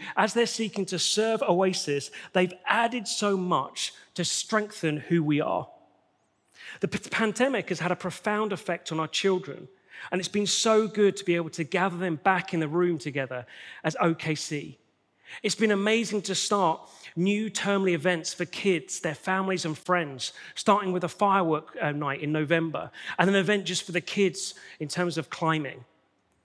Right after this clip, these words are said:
With our deep desire to reveal God's heart for mercy, it's been amazing to partner with a local baby bank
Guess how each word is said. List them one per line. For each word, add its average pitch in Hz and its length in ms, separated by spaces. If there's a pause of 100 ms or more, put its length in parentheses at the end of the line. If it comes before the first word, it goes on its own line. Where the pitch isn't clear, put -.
(680)
With 180 100
our 196 80
deep 233 300
desire 202 400
to - 120
reveal 170 300
God's 185 320
heart 170 320
for 156 80
mercy, 151 460
it's - 100
been 160 160
amazing 170 520
to 170 100
partner 165 360
with 143 120
a 143 60
local 165 360
baby 160 360
bank 127 420